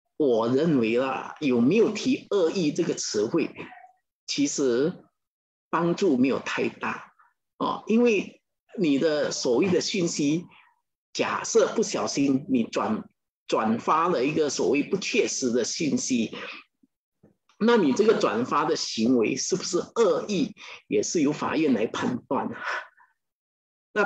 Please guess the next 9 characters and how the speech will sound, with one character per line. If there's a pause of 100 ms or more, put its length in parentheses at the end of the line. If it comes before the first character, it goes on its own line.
当 (160)
警
方
逮
捕
你
的
时
候，